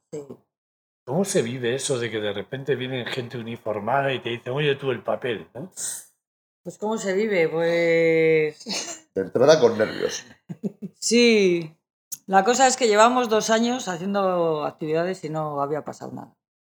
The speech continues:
Speaker 1: Pero desde lo de Murcia, según ellos y según todos, igual que el
Speaker 2: Ah.
Speaker 1: ayuntamiento, pues como que ha habido un aviso de que estos centros que están sin mirar, digamos, pues que,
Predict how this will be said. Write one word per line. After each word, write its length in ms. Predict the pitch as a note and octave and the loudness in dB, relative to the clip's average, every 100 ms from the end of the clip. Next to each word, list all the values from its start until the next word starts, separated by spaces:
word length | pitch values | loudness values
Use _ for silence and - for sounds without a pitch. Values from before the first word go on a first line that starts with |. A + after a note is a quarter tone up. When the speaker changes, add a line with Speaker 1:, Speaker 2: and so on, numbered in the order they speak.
| _ _ _ _ _ _ _ | _ _ _ _ _ _ _
Speaker 1:
Pero 340 | - G3+ G3 G3 | 0 4 6 6
desde 340 | G3 F3+ F#3 | 6 4 4
lo 100 | F#3 | 4
de 140 | F#3 | 4
Murcia, 480 | F#3 A#3+ A#3+ - A3+ | 2 0 -2 0 0
según 320 | A#3+ G3+ F3+ | 0 -2 -2
ellos 500 | F#3+ G#3+ G3+ G3+ A3 | -2 0 0 -2 -4
y 60 | F#3 | -6
según 280 | E3 D#3+ D#3+ | -6 -6 -4
todos, 540 | F3+ F#3+ F#3+ F#3 F#3 | -2 -2 0 -2 -4
igual 480 | E3+ E3 D#3+ E3 E3+ | -6 -6 -2 0 -2
que 80 | E3+ | -2
el 60 | |
Speaker 2:
Ah. 40 | E3 | -4
Speaker 1:
ayuntamiento, 920 | E3 D#3+ D#3 F3+ G3 F3 F#3 F3+ G3+ _ _ _ _ | -2 -2 -2 -2 -4 -4 -4 -4 -6 _ _ _ _
pues 140 | E3 | -12
como 200 | - E3 | -8 -8
que 80 | E3 | -2
ha 40 | F3+ | 0
habido 180 | F#3+ | 2
un 40 | F#3 | 2
aviso 400 | F#3 G#3 - A3 | 2 0 0 0
de 140 | G3 | 0
que 160 | E3 E3 | -2 -4
estos 300 | E3+ F3+ E3+ | -4 -8 -6
centros 540 | F#3+ F#3+ F#3 F#3 F3+ | -6 -4 -2 -2 -4
que 100 | F#3 | -8
están 320 | E3+ F#3 F3+ | -4 -2 -2
sin 320 | E3+ F#3+ F#3 F3+ | -6 -6 -4 -4
mirar, 420 | F3+ G3+ F#3+ A3 | 0 0 0 -6
digamos, 600 | E3 D#3+ F3 F3 F#3+ _ _ _ _ _ _ _ _ | -6 -4 -4 -8 -12 _ _ _ _ _ _ _ _
pues 240 | E3+ D#3+ - | -8 -6 -6
que, 1000 | D#3+ D3+ D3 C#3+ C#3+ C#3+ C#3 C3+ B2+ | -4 -2 0 -2 -2 -2 -4 -6 -10